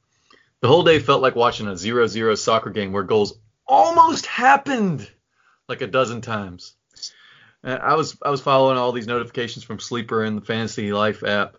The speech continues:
and I know I got worked up pretty good there. But,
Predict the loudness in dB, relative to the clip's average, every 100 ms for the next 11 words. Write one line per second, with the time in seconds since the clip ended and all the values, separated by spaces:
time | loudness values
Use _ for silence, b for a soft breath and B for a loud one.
0 | b b b -8 -4 -4 -2 2 4 4
1 | 2 0 -2 -2 -4 -8 -6 -4 -4 -2
2 | -4 -4 -8